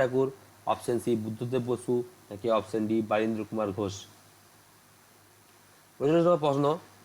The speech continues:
নীললোহিত ও ঘোষাল চরিত্রে স্রষ্টা কে ছিলেন? তার প্রথম কবিতা সনেট উনিশশো বারো খ্রিস্টাব্দে নয় সেপ্টেম্বর ভারতী পত্রিকায় প্রথম প্রকাশিত হয়। পরবর্তীতে এই কবিতাটি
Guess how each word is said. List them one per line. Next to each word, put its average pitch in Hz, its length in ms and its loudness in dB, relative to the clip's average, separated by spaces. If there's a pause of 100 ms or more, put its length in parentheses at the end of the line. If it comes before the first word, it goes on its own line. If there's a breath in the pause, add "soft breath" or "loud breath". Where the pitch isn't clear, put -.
(380)
নীললোহিত 180 480 6
ও 165 120 4
ঘোষাল 151 320 2
চরিত্রে 151 360 0
স্রষ্টা 135 360 -4
কে 131 80 0 (100)
ছিলেন? 101 220 -6 (520)
তার 123 180 2
প্রথম 147 260 0
কবিতা 151 240 2 (100)
সনেট 139 340 2
উনিশশো 131 280 -2
বারো 123 160 2
খ্রিস্টাব্দে 131 380 0 (100)
নয় 123 200 0
সেপ্টেম্বর 127 480 0 (120)
ভারতী 113 280 -2
পত্রিকায় 117 340 -4
প্রথম 110 240 -4
প্রকাশিত 113 340 -4 (100)
হয়। 135 120 0 (560 loud breath)
পরবর্তীতে 135 520 2
এই 135 100 2
কবিতাটি 131 320 2